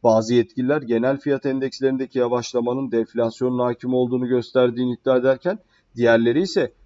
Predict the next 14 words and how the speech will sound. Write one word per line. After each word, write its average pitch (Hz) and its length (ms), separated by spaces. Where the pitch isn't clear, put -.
çekirdek 127 580
göstergelerdeki 143 1040
hareketsizliğin 127 880
düzeltme 123 540
gerektiren 139 720
derin 127 280
köklü 156 380
dengesizlikleri 139 840
yansıttığını 143 720
söylüyor. 101 520
Evet, 127 300
ilerleyen 127 640
videoda 120 480
da 165 200